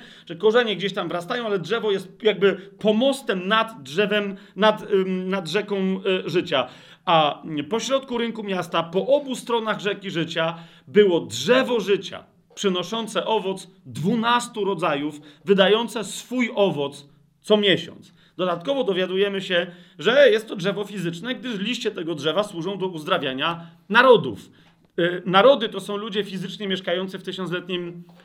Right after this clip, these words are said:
e, królestwie. E, i zauważcie, im ci, którzy mają prawo dostępu do owoców z drzewa życia, ci jedzą z drzewa życia, ale mogą zrywać liście i przynosić narodom, za które są odpowiedzialni.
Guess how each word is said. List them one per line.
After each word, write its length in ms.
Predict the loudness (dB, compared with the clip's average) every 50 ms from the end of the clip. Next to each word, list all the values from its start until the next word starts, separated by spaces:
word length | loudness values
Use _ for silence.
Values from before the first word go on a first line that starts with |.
| _
e, 280 | -2 0 0 0 0 0
królestwie. 840 | -4 -6 -12 -8 -4 0 0 2 0 0 -2 0 0 2 2 0 -2 -6 -14 -20 _ _ 0
E, 200 | 2 2 2 0
i 40 |
zauważcie, 840 | 0 0 0 0 0 -2 -2 -2 -2 -2 0 2 2 2 0 -2 -6 -14 -20 _ _ _ _ _
im 300 | 0 2 4 6 6 4 4 2 -2 -10 -12
ci, 260 | -8 -4 -4 -4 -4
którzy 320 | -6 -10 -12 -8 -6 -6 -2
mają 340 | -2 -2 -2 -2 -4 -6 -6
prawo 340 | -4 -2 -2 -2 -2 -4
dostępu 580 | -6 -6 -8 -8 -4 -4 -4 -4 -4 -6 -10 -8
do 200 | -6 -4 -4 -2
owoców 680 | -2 -2 -2 4 4 4 4 4 0 -10 -14 -14 -16 -18
z 100 | -16 -6
drzewa 300 | -4 -2 -2 0 -2 -2
życia, 460 | -4 -8 -6 -4 -2 0 0 -2 -4 -10 -20 _ _ _ _ _ _ _ _
ci 420 | -6 -2 2 2 4 4 2 0 -4 -12 -20 -20 _ _ _
jedzą 520 | -14 -8 6 8 8 8 8 4 -2 -8
z 100 | -8 -10
drzewa 300 | -6 -6 -4 -4 -4 -4
życia, 280 | -4 -6 -6 -6 -4 -4
ale 140 | -2 -2 -4
mogą 260 | -4 -4 -4 -4 -6
zrywać 380 | -4 -2 -4 -4 -4 -6 -8 -8
liście 420 | -6 -6 -6 -6 -8 -8 -8 -8
i 120 | -10 -12
przynosić 480 | -14 -12 -12 -10 -10 -10 -10 -12 -12 -8
narodom, 400 | -6 -4 -4 -4 -4 -6 -8 -10
za 100 | -10 -10
które 220 | -12 -12 -12 -12
są 180 | -12 -12 -12 -14
odpowiedzialni. 600 | -14 -14 -14 -14 -10 -8 -8 -8 -8 -8 -10 -14